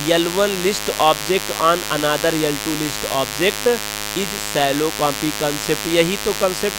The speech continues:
silo copy का है। यदि आप equal to symbol से assign करते हैं किसी sequence data type को दूसरे वाले copy पे, तो ये भी copy कहलाता है। क्या कहलाता है? Copy तो कहलाता है, लेकिन ये copy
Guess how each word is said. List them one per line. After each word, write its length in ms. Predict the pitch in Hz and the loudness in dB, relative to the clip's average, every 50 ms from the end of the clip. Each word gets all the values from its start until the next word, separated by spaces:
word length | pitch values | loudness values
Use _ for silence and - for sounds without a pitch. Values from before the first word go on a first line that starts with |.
| - | -2
silo 280 | - 190 185 190 202 202 | 2 2 4 4 2 2
copy 320 | 202 196 185 185 196 202 - 196 | 4 4 2 2 2 -2 -2 0
का 80 | 196 185 | 2 4
है। 260 | 190 220 233 190 104 - - - - - - - - - - - - - | 6 6 6 4 2 -2 -6 -6 -6 -6 -6 -6 -6 -6 -6 -6 -2 4
यदि 220 | 170 208 208 208 202 | 6 6 6 6 6
आप 180 | 208 208 226 | 8 6 6
equal 540 | - - - 202 190 196 - 202 226 247 240 247 | 4 0 -4 -4 -4 -4 -2 6 6 6 6 6
to 100 | 240 202 | 0 -2
symbol 420 | 202 214 202 - - - 156 151 101 - | -2 -4 -4 0 2 2 2 2 2 2
से 120 | 143 123 117 - - - - - 104 107 104 107 - - | 2 2 0 0 -4 -6 -6 -6 -6 -6 -6 -6 -2 2
assign 440 | 160 170 - - 180 170 190 202 208 196 | 2 4 4 6 6 6 6 4 2 4
करते 320 | 196 185 - 196 202 226 233 | 4 2 4 4 6 6 6
हैं 120 | 226 214 202 | 6 4 2
किसी 240 | 202 196 196 208 202 | 0 -2 0 0 -2
sequence 440 | 202 202 196 190 196 196 196 190 185 | 0 0 -2 -2 0 2 2 2 4
data 240 | 185 175 185 185 | 4 4 4 4
type 260 | 180 - 185 175 185 196 | 2 4 6 4 4 4
को 80 | - 180 | 2 -2
दूसरे 340 | 170 175 165 - - 180 170 | 0 0 -2 0 2 4 6
वाले 200 | 165 156 156 156 | 6 6 4 4
copy 320 | - 107 143 - - 127 | 2 2 0 0 0 -4
पे, 160 | - - - - - - - 104 104 104 - - - | -4 -4 -6 -6 -6 -6 -6 -6 -6 -6 -6 -4 0
तो 100 | 107 104 104 104 104 - - - | 0 0 0 -2 -6 -4 2 6
ये 120 | 196 202 | 6 6
भी 100 | 196 233 | 6 4
copy 460 | - - - 170 170 170 165 214 247 | -4 -2 0 2 2 2 2 0 0
कहलाता 420 | - - 170 160 156 143 143 - 147 | 2 2 2 4 4 2 2 2 0
है। 60 | 147 | 0
क्या 160 | - 185 190 | 2 2 0
कहलाता 360 | 196 202 196 202 202 202 208 | 2 4 4 4 4 4 4
है? 160 | 208 233 269 294 - - - - - - - | 4 4 4 2 -2 -6 -6 -6 -4 0 2
Copy 300 | 160 160 - - 220 226 | 4 4 4 2 0 -2
तो 140 | - 220 | 0 -2
कहलाता 520 | 208 202 190 185 180 170 165 - - 208 208 | 0 2 2 2 4 2 2 2 4 4 4
है, 220 | 190 185 185 196 196 - - - - - | 4 4 2 0 -2 -4 -6 -6 -4 -2
लेकिन 220 | 202 - 196 202 185 | -2 -2 -2 0 0
ये 160 | 185 196 202 | 2 2 2
copy 380 | 202 190 170 165 - - - | 2 2 0 0 0 0 -4